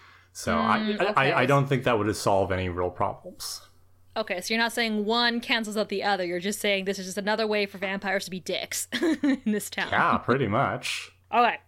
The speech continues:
Speaker 2: So, uh, Buffy and Giles agree to meet at the hospital at eight thirty P M, 'cause I guess that delivery arrives, bang, right on the dot at eight thirty P M.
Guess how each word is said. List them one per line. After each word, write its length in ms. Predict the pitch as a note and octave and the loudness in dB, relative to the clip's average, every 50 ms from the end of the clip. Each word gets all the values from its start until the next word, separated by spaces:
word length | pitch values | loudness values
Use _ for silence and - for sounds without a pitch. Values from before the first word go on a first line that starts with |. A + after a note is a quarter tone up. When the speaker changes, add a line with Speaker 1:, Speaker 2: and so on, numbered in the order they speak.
| _ - - - - - - - - | _ -20 -20 -20 -20 -20 -20 -20 -14
Speaker 2:
So, 180 | - - - C4+ | -6 0 2 4
uh, 640 | C4 C4 C4 C4 C4 F3+ A#3+ A#3+ A#3+ A#3+ A#3+ A#3 - - - - - - - | 4 4 4 2 2 2 4 6 6 6 6 4 2 -2 -6 -6 -6 -8 -8
Buffy 460 | - G#3+ B3 B3+ B3+ - D4 C4+ C4+ A3 | -4 2 2 2 2 2 2 0 2 2
and 160 | A#3 A3 G#3+ | 0 2 2
Giles 320 | A#3 A3 G#3 G#3 G#3 G3+ G#3 | 4 4 4 4 4 2 -2
agree 280 | G3+ - A3 A3+ A3 | -2 0 0 0 0
to 100 | - G#3+ | 0 -2
meet 220 | G3+ G#3 A3 A3 - | -2 -2 -2 -2 -4
at 120 | G3+ - | -6 -6
the 60 | G3+ - | -6 -6
hospital 380 | - G3+ - - G#3 G3 F#3 | -6 -6 -4 -4 -2 -2 -2
at 80 | F#3 - - | -2 -2 -2
eight 240 | G3 G#3 G3 - _ | -2 -2 -2 -4 _
thirty 400 | - D4 D#4 D#4 D4+ D4+ C#4+ C#4+ | 4 6 6 6 6 6 4 2
P 260 | C#4 - - B3+ A#3+ | 0 -2 -2 0 2
M, 380 | A3 G#3+ G#3 G#3 G#3 G#3 G#3 G#3 | 2 4 4 4 2 2 0 -2
'cause 180 | G#3 - A3+ G#3+ | -2 -2 0 0
I 60 | G3+ | 0
guess 400 | F#3 - A3+ A3+ A#3 - - - - | 2 2 2 2 0 -2 -10 -12 -2
that 260 | - A3+ A3+ B3 - - | 0 2 2 2 0 -2
delivery 520 | A#3 A3 A3 G#3+ G#3 G#3 G#3 G3 G3+ G3 - - | -4 -2 -2 0 0 0 0 0 0 0 -2 -4
arrives, 540 | G3 F#3 F#3+ G3 G3 F#3+ F#3 F#3+ F#3 F#3 | -4 0 0 2 2 2 0 -2 -4 -10
bang, 500 | E3+ - - C4+ C4 B3+ A#3+ A3 G#3 G#3 | -8 0 4 4 6 6 4 2 2 0
right 160 | A3 A3 A3+ A3 | 2 2 2 2
on 100 | G#3+ G#3 | 2 0
the 80 | G3+ | -2
dot 320 | F#3+ - G3 F3+ F3+ F3+ F3 | 0 0 0 0 0 -2 -4
at 80 | F3 | -4
eight 200 | F3 F#3 F#3+ - G#3 | -4 -6 -6 -4 -2
thirty 220 | G3 G3 F#3+ F#3+ | -2 -2 -2 -2
P 180 | - - A3 A3+ | -2 -2 0 0
M. 260 | A#3 A#3+ A#3+ A#3+ | 2 2 0 -2